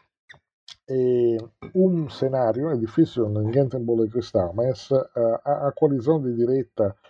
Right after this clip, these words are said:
eh, na realidade não é, eh, nem muito coesa, não tá, enfim, tem muitas contradições entre si, também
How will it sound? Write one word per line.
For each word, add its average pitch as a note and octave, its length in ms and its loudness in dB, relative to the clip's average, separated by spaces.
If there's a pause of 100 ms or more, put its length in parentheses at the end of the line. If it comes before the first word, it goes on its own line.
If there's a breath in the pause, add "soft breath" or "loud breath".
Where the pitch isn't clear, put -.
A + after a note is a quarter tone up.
(540 soft breath)
eh, G#2 280 0
na B2 160 -4
realidade B2 400 2
não B2 200 -2
é, C3 280 -2
eh, G2+ 280 0
nem B2+ 260 0
muito A#2 320 -4
coesa, A2+ 460 0
não A#2 180 -8
tá, A2+ 200 2 (580)
enfim, G2+ 280 -4
tem G#2+ 120 0
muitas C3 420 -2
contradições G#2+ 640 -2
entre G#2 280 -2
si, D#3 440 -2
também G#2+ 320 -2